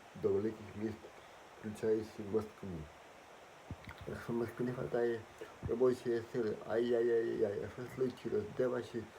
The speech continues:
раби? Всі на фронті воюють, да? Спеціальна воєнна операція, да?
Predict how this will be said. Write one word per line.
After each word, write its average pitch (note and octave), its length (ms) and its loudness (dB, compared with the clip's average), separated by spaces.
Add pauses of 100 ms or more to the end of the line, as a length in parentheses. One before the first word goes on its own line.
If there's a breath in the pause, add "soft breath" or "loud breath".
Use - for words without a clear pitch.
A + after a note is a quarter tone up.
(420 loud breath)
раби? A2 340 6 (840)
Всі - 180 -12
на A#2+ 100 4
фронті B2+ 400 2
воюють, G2 480 2
да? A#2 160 4 (1000)
Спеціальна A#2+ 540 2
воєнна A2+ 320 4
операція, A2+ 520 0
да? G2+ 160 0